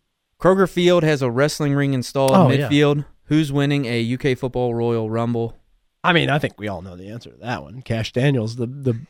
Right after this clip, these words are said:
Speaker 2: born pro wrestler on the team. Although a, a healthy Landon Young.
Speaker 1: Ooh. He is actually a wrestler. He
Speaker 2: Yeah,
Speaker 1: wrestled
Speaker 2: he
Speaker 1: in
Speaker 2: was
Speaker 1: high
Speaker 2: a
Speaker 1: school.
Speaker 2: st-, uh, did he, was he a state champion?
Speaker 1: I don't think he ever won state, but he was
Speaker 2: He was
Speaker 1: i-,
Speaker 2: really
Speaker 1: at
Speaker 2: good,
Speaker 1: state,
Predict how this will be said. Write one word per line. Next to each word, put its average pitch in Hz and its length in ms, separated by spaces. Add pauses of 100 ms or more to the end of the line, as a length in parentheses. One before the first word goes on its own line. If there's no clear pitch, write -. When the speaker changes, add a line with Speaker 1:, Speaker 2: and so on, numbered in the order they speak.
(140)
Speaker 2:
born 135 720 (300)
pro 156 200
wrestler 123 760
on 139 140
the 123 60
team. 127 480 (460)
Although 180 380
a, 151 200 (120)
a 151 100
healthy 196 500
Landon 165 460
Young. 131 600
Speaker 1:
Ooh. 160 200 (600)
He 226 280
is - 140
actually 185 460
a 156 140
wrestler. 175 440
He 120 100
Speaker 2:
Yeah, 180 180
Speaker 1:
wrestled 117 220
Speaker 2:
he 196 60
Speaker 1:
in 254 60
Speaker 2:
was - 80
Speaker 1:
high - 60
Speaker 2:
a 170 100
Speaker 1:
school. 120 160
Speaker 2:
st-, 151 160
uh, - 60
did 147 120
he, 285 220
was 170 140
he 254 80
a 254 40
state 277 240
champion? 277 520
Speaker 1:
I 131 60
don't 175 120
think 180 140
he 170 120
ever 147 160
won 139 280
state, 127 400
but 117 80
he 127 80
was 123 240
Speaker 2:
He 165 100
was 165 140
Speaker 1:
i-, - 20
Speaker 2:
really 165 220
Speaker 1:
at 139 100
Speaker 2:
good, 143 280
Speaker 1:
state, 120 40